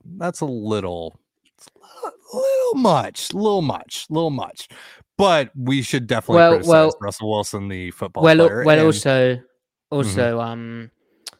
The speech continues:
Speaker 2: uh, I saw a tweet from someone I trust where they were at the N F L media, uh, honors thing, the infamous event where Russ seems to have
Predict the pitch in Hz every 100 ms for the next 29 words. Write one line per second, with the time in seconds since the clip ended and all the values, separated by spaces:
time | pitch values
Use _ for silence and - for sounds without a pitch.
0 | _ _ _ _ _ _ _ _ 131 120
1 | 113 113 113 - 135 120 - 131 120 120
2 | _ - 117 113 110 - 113 104 - 123
3 | 110 110 - - 120 110 110 110 113 113
4 | 113 113 117 - 113 113 - 113 110 113
5 | 113 113 113 110 101 - - 113 104 104
6 | - - 117 107 104 - - - 107 110
7 | _ 151 - 165 143 127 113 117 - -
8 | - 131 123 120 110 127 120 120 - 127
9 | 117 - 120 113